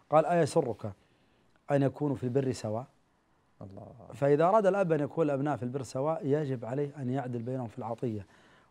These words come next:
Speaker 1: ولذلك عمر بن عبد العزيز كان له ولد يحبه حبا جما فأخذه وضمه وقبله وقال: "يا بني إني لأحبك ولكن لا أستطيع أن أفضلك على، أفضلك على إخوتك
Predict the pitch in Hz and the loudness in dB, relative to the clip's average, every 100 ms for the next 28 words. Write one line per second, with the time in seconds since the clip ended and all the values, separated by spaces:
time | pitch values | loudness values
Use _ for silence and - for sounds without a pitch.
0 | _ 131 127 156 147 113 127 139 135 120 | _ 0 2 2 0 -2 -4 -2 -2 -2
1 | 123 117 127 127 117 - _ _ _ _ | -4 -4 -2 -2 -6 -16 _ _ _ _
2 | _ - 135 135 123 120 131 127 120 113 | _ -6 -2 -2 -2 -2 -2 -2 -4 -8
3 | 127 117 110 - 113 117 113 160 131 123 | -10 -8 -8 -10 -8 -8 -8 -10 -10 -8
4 | 120 113 104 95 _ _ _ _ 123 113 | -6 -4 -6 -10 _ _ _ _ -10 -6
5 | 131 131 107 113 117 123 113 107 104 101 | -6 -6 -6 -6 -4 -4 -6 -8 -10 -12
6 | 98 104 90 _ _ _ _ _ 127 117 | -10 -10 -10 _ _ _ _ _ -10 -2
7 | 147 170 143 117 95 - _ _ _ _ | 0 2 0 -2 -6 -12 _ _ _ _
8 | _ 151 151 147 147 156 131 123 - 110 | _ -4 -2 -2 -4 -6 -8 -10 -10 -10
9 | 104 - 104 - _ _ _ _ _ _ | -10 -14 -16 -20 _ _ _ _ _ _
10 | _ 117 120 120 - 127 120 127 135 151 | _ -6 -4 -6 -6 -6 -2 -4 -4 -10
11 | - 143 151 139 143 127 - 123 135 135 | -10 -6 -4 -2 -4 -4 -6 -4 -2 -2
12 | 131 127 135 160 143 131 120 - 123 135 | -6 -6 -6 -8 -10 -8 -8 -4 -2 0
13 | 143 117 131 131 135 135 - 151 147 165 | -2 -2 -2 -2 -4 -6 -4 -4 -4 -8
14 | 190 | -8